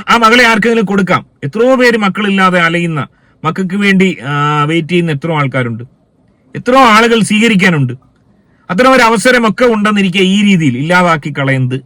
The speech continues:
ഒരു തരത്തിലും, ഒരു തരത്തിലും ന്യായീകരിക്കാൻ പറ്റുന്ന ഒന്നല്ല, ശുദ്ധ അപരാധം എന്ന് മാത്രമേ പറയാൻ സാധിക്കത്തുള്ളൂ. Anyway, ഈ കേസിൽ ഞാൻ മനസ്സിലാക്കുന്നത് പ്രഥമ ദൃഷ്ടിയാൽ, ആ, ഈ പറഞ്ഞ, ആ, സഹോദരനെതിരെ കൊലപാതക കുറ്റത്തിനുള്ള നൂറ്റിമൂന്ന്,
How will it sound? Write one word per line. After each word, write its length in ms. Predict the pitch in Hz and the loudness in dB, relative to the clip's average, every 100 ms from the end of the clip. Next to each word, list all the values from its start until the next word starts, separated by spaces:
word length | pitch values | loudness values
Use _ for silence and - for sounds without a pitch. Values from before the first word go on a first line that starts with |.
| - | -6
ഒരു 160 | 180 | -2
തരത്തിലും, 380 | 240 214 180 170 | 0 0 -2 -6
ഒരു 140 | - 226 | -8 -6
തരത്തിലും 220 | 233 220 | -4 -2
ന്യായീകരിക്കാൻ 580 | 208 208 202 185 190 180 | 0 0 -2 -2 -2 -2
പറ്റുന്ന 240 | 170 175 | -2 -4
ഒന്നല്ല, 420 | 170 165 170 185 - | -4 -4 -6 -8 -8
ശുദ്ധ 200 | 160 156 | -6 -2
അപരാധം 460 | 190 165 170 175 170 | -2 0 0 0 -2
എന്ന് 140 | 160 | -4
മാത്രമേ 460 | 151 143 147 151 - _ _ _ _ 123 | -6 -6 -6 -8 -8 _ _ _ _ -4
പറയാൻ 280 | 143 202 | 0 0
സാധിക്കത്തുള്ളൂ. 640 | 190 170 156 151 143 143 - | 0 -2 -2 -4 -4 -4 -6
Anyway, 300 | - 180 277 | -4 0 0
ഈ 100 | 277 | 0
കേസിൽ 280 | 214 247 220 | 0 0 0
ഞാൻ 220 | 240 220 | 0 0
മനസ്സിലാക്കുന്നത് 640 | 214 208 214 208 190 190 180 | 0 -2 0 0 0 -4 -2
പ്രഥമ 340 | 180 214 233 | -2 -2 -2
ദൃഷ്ടിയാൽ, 400 | 202 - 160 95 - _ _ _ - | -4 -4 -4 -4 -8 _ _ _ -6
ആ, 100 | 151 | -4
ഈ 160 | 175 185 | -2 -2
പറഞ്ഞ, 300 | 185 180 185 | 0 0 2
ആ, 800 | 185 - 143 147 143 143 143 139 | 0 -2 0 2 2 2 0 0
സഹോദരനെതിരെ 720 | 160 160 190 190 185 175 170 | 0 0 2 2 2 2 0
കൊലപാതക 440 | 160 202 233 247 | -2 -2 0 0
കുറ്റത്തിനുള്ള 520 | 226 202 190 185 180 190 | -2 -6 -6 -4 -4 -2
നൂറ്റിമൂന്ന്, 640 | 202 208 240 220 185 | -2 -4 -4 -2 -4